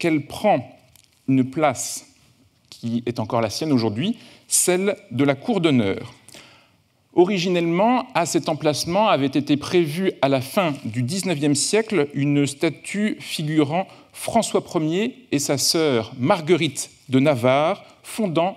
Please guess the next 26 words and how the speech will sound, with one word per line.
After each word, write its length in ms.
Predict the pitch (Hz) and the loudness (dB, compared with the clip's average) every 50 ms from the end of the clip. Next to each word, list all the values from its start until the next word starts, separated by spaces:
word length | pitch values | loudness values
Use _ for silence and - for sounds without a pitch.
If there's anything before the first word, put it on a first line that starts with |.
| - - | -8 -6
le 140 | - 135 147 | -4 -2 -2
Collège 300 | 147 - 147 151 139 123 | 0 0 0 0 0 0
de 80 | 127 127 | 0 -2
France. 600 | 127 - - 104 98 95 104 - - - - - - _ _ - - - - - - - - - | -2 -2 -2 -2 -2 -4 -4 -8 -10 -10 -10 -14 -18 _ _ -20 -20 -20 -20 -20 -20 -18 -4 0
Une 180 | - 151 175 | 2 4 4
statue 460 | 170 175 - 180 175 - - 185 185 170 | 4 4 2 0 0 0 0 2 2 4
réalisée 480 | 160 170 156 156 156 143 135 156 160 | 4 2 2 2 2 2 4 2 2
par 340 | 156 - 147 135 123 139 - - - | 4 4 2 2 2 0 -4 -2 0
Eugène 360 | 196 208 175 180 190 180 175 | 0 2 2 2 0 0 -2
Guillaume 500 | 147 151 160 160 165 151 143 127 120 120 - | -4 -4 -2 0 0 2 2 2 0 0 -2
à 80 | 120 120 | -4 -4
partir 340 | - 135 - - - - 127 | -4 -4 -6 -6 -4 -4 -4
de 120 | 117 110 | -2 -4
dix-huit 320 | 107 110 165 208 196 196 165 | -4 -4 -6 -4 -4 -4 -4
cent 160 | - 151 135 | -4 -4 -4
quatre-vingt-dix, 920 | - 127 - - 120 110 110 107 110 110 131 185 233 - - - - - - - - - - _ _ | -4 -6 -6 -4 -4 -2 -2 -2 -2 -2 -2 -2 0 -2 -2 -2 -4 -6 -12 -20 -20 -20 -20 _ _
qui 180 | - - 180 180 | -10 -6 -4 -2
n'achève 760 | 180 156 151 135 - - - 170 165 180 185 160 175 - - - | 0 2 2 2 2 0 0 0 0 0 0 0 -2 -4 -4 -2
qu'à 140 | - 143 117 | -2 -2 -2
sa 160 | - - 123 | 0 0 0
mort 500 | 113 120 131 139 156 170 175 139 - - _ - | 2 2 2 2 2 0 -2 -4 -8 -10 _ -4
en 80 | 117 | -2
mille 260 | 110 117 127 165 175 | 0 0 0 0 0
neuf 160 | 160 160 147 - | -4 -6 -6 -4
cent 240 | - - 113 107 | -4 -4 -2 -4
cinq. 640 | 104 - - - - 160 135 107 98 90 - - - | -4 -2 0 0 0 0 0 -2 -6 -8 -12 -14 -16